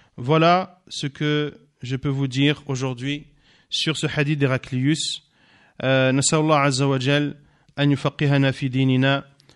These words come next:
وأن يعلمنا ما جهلنا. اللهم اغفر لنا ذنوبنا وكفر عنا سيئاتنا وتوفنا مع الأبرار. On demande à Allah Azza wa Jal de raffermir nos pas dans l'islam et de pardonner nos péchés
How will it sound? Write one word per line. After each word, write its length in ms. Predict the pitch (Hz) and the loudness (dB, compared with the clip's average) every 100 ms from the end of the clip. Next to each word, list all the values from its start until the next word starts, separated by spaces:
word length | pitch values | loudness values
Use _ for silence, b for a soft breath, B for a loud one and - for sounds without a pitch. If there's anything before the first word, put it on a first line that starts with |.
| b - | b -4
وأن 220 | 135 147 | 0 2
يعلمنا 600 | 139 143 151 156 143 135 | 4 4 4 2 4 2
ما 120 | 135 | 2
جهلنا. 680 | 123 131 139 143 139 151 147 b b b b - | 0 0 2 2 2 0 -4 b b b b -4
اللهم 300 | 135 143 147 | 0 2 2
اغفر 260 | 131 - 147 | 0 -2 -2
لنا 280 | 143 139 131 | 2 2 0
ذنوبنا 760 | 135 135 127 143 139 139 - _ - | 0 0 0 2 2 0 -2 _ -12
وكفر 480 | 127 - 131 147 123 | -6 -4 -4 -2 -2
عنا 280 | 143 147 | 0 0
سيئاتنا 840 | 135 - 139 135 135 131 - 143 135 | 0 0 0 0 -2 -2 -2 0 0
وتوفنا 680 | 131 - 135 143 - 135 | -2 -4 -4 -4 -2 0
مع 160 | 131 120 | 2 2
الأبرار. 540 | 120 123 135 151 156 b b b b | 0 0 2 2 0 b b b b
On 60 | 127 | -4
demande 260 | 131 143 139 | 2 4 4
à 40 | |
Allah 160 | 139 135 | 4 2
Azza 200 | 131 139 | 2 0
wa 100 | 131 | 0
Jal 340 | 139 160 156 b b b b b - | 0 -2 -4 b b b b b -6
de 320 | 120 147 147 | 2 4 6
raffermir 580 | 135 147 - 151 147 139 | 4 2 2 2 4 4
nos 140 | 139 | 2
pas 160 | 156 139 | 2 2
dans 100 | 135 | 2
l'islam 640 | 127 - 143 170 147 104 - b b b b - | 0 0 2 2 0 -8 -14 b b b b -6
et 440 | 156 160 156 151 - - | 0 0 0 -4 -12 -20
de 460 | 123 117 147 151 143 | -14 -4 0 2 2
pardonner 840 | 143 180 165 151 156 156 151 139 | 4 4 6 6 6 6 6 6
nos 160 | 139 | 4
péchés 580 | 147 156 135 - 139 135 | 4 2 2 0 0 -2